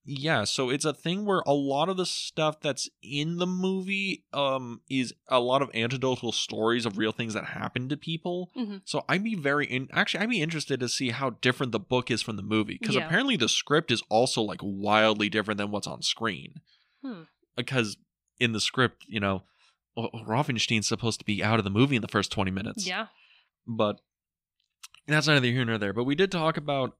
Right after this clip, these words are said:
Speaker 1: the, this movie was, you know, uh, nominated for the first Best Picture, things like that.
Speaker 2: Mm.
Speaker 1: You know what else it was, uh, uh, brought up for in the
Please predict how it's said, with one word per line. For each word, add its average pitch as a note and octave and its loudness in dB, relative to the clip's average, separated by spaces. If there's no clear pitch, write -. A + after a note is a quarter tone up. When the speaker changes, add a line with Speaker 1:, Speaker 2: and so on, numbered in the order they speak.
Speaker 1:
the, B2+ 0
this C3+ 2
movie B2 2
was, A2 2
you A2 -4
know, F#2+ -4
uh, G2 0
nominated A2 2
for - -4
the A2 -2
first A2 2
Best - -2
Picture, G#2 2
things G#2 -4
like G2+ -8
that. G2 0
Speaker 2:
Mm. F#3 -18
Speaker 1:
You B2+ -4
know C3+ 2
what B2+ 4
else - 0
it D3 0
was, D3+ 0
uh, C#3+ 2
uh, C3+ 2
brought C3+ -4
up C#3 -6
for D3 -2
in B2 -6
the A2+ -4